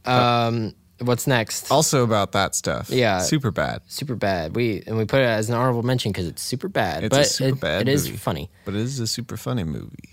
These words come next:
Speaker 2: Uh,
Speaker 1: I've
Speaker 2: next,
Speaker 1: not actually seen the whole thing, but I
Speaker 2: I
Speaker 1: have
Speaker 2: haven't
Speaker 1: the
Speaker 2: seen the
Speaker 1: little
Speaker 2: whole
Speaker 1: bits
Speaker 2: thing.
Speaker 1: and pieces are
Speaker 2: Same.
Speaker 1: funny. I make me
Speaker 2: Uh,
Speaker 1: laugh
Speaker 2: the two
Speaker 1: sometimes.
Speaker 2: police officers are really funny. Um, and then next, another one that's usually on the top of people's lists
Speaker 1: <laughs>
Speaker 2: is, uh, Sixteen Candles.
Speaker 1: Yeah.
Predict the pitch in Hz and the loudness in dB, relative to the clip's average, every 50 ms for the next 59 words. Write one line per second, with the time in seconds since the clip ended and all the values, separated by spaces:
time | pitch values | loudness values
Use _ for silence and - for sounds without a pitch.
0 | - - 127 127 123 123 123 123 123 120 120 117 117 110 101 92 - - 117 127 | -4 0 2 4 4 4 4 2 2 2 2 2 0 0 -2 -4 -2 0 2 4
1 | 147 156 156 135 - - 113 117 117 - - 101 - - 110 98 87 87 82 80 | 6 6 4 4 2 0 0 0 0 0 -2 -2 -2 0 0 0 0 0 -2 -4
2 | 80 - 78 78 82 - 73 90 117 135 139 139 139 123 123 127 120 113 - 120 | -4 -6 -6 -6 -6 -4 0 2 4 6 6 6 4 4 2 2 0 0 0 2
3 | 113 123 135 135 120 123 131 - - 123 113 - 123 123 110 - 90 85 82 82 | 2 4 4 4 2 2 2 2 2 0 0 0 0 -2 -2 -2 -2 -4 -4 -4
4 | - - - - - - _ - - - 90 92 104 - 123 135 107 85 85 - | -6 -8 -12 -18 -20 -20 _ -10 -6 -6 -4 -4 -2 -2 0 0 0 -2 -4 -8
5 | _ _ - - 87 87 90 110 110 107 107 104 104 127 135 123 123 117 107 95 | _ _ -10 -6 -4 0 2 2 4 4 4 4 2 2 2 2 2 2 0 0
6 | - 135 135 113 113 - - 117 104 95 - 87 80 - - - 82 73 78 87 | 2 0 0 0 -2 -2 0 0 0 0 0 -2 -4 -4 -6 -8 -8 -6 -6 -8
7 | 76 69 - - - - - - - 120 - - _ _ _ - 117 117 113 110 | -8 -8 -8 -10 -10 -12 -12 -10 -12 -12 -14 -20 _ _ _ -4 -2 2 2 2
8 | 107 107 104 101 98 90 - - - - - - - - - - - - - - | 2 2 2 0 -2 -4 -6 -8 -8 -8 -8 -12 -20 -20 -20 -20 -20 -20 -20 -20
9 | _ _ _ _ _ - - 120 127 131 135 131 131 127 131 139 147 156 151 - | _ _ _ _ _ 0 2 4 4 6 6 4 4 4 4 4 4 4 2 2
10 | - - 131 131 131 131 135 135 131 131 139 143 139 135 135 135 131 131 135 139 | 2 2 4 4 4 4 4 4 4 2 2 0 0 -2 -2 -2 0 0 2 2
11 | 135 131 127 131 131 127 117 - - - 160 156 151 - - 120 - 170 170 156 | 2 2 2 2 0 -2 -4 -6 0 2 4 4 4 2 -2 -4 2 4 6 6
12 | 143 135 160 170 214 220 - 170 151 - 131 120 120 117 127 120 120 110 - 147 | 6 6 4 4 4 6 8 8 8 8 6 4 4 4 2 2 2 2 2 2
13 | 135 - - - 160 147 139 131 127 - 139 143 147 175 196 214 226 190 - 110 | 0 2 2 2 4 4 4 4 4 4 4 4 4 4 2 2 2 2 0 0
14 | 98 104 117 104 - 95 | 0 0 0 0 -2 -2